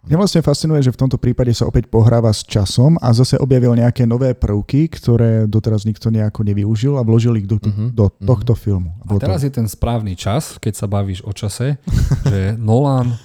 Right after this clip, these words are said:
Speaker 3: a, svojím spôsobom, všetky jeho filmy sú o čase. Všetky jeho filmy.
Speaker 2: Mhm.
Speaker 3: Keď si povieme, eh, Memento bol čas na ruby.
Speaker 2: Áno.
Speaker 3: Čiže bol úplne zlý. Eh, Prestige, čiže dokonalý trik, išlo o dokonalé načasovanie,
Speaker 2: Mhm.
Speaker 3: ak sa nemýlim.
Speaker 1: Áno, áno.
Speaker 3: Insomnia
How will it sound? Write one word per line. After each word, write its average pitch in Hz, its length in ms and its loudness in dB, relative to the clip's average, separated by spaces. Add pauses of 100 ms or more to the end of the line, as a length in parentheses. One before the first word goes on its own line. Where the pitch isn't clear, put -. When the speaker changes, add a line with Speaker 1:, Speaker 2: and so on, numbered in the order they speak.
(100)
Speaker 3:
a, 98 180 -8
svojím 113 300 -2
spôsobom, 104 800 -2 (300)
všetky - 280 -4
jeho 113 140 2
filmy 107 240 0
sú 95 160 -6
o 92 60 -6
čase. - 260 -10
Všetky - 340 -4
jeho 104 140 0
filmy. 92 240 -2
Speaker 2:
Mhm. - 20 -2
Speaker 3:
Keď 117 100 0
si 117 120 -6
povieme, 107 400 0
eh, - 600 -14 (420)
Memento 123 500 0
bol 107 400 0
čas - 360 0
na 113 140 2
ruby. 92 300 -2 (240)
Speaker 2:
Áno. 95 400 -6
Speaker 3:
Čiže 107 240 -2
bol 107 180 0
úplne 107 640 0
zlý. 98 320 -2 (240)
Eh, 107 100 -14 (280)
Prestige, 131 680 -4
čiže 104 240 -8
dokonalý 117 540 -2
trik, 110 240 -6
išlo 117 320 -8
o 117 100 -6
dokonalé 117 800 0
načasovanie, 92 800 -8
Speaker 2:
Mhm. 104 300 -4 (320)
Speaker 3:
ak 107 180 -12
sa 107 140 -6
nemýlim. 101 420 -4
Speaker 1:
Áno, - 160 0
áno. 180 80 4
Speaker 3:
Insomnia 120 480 2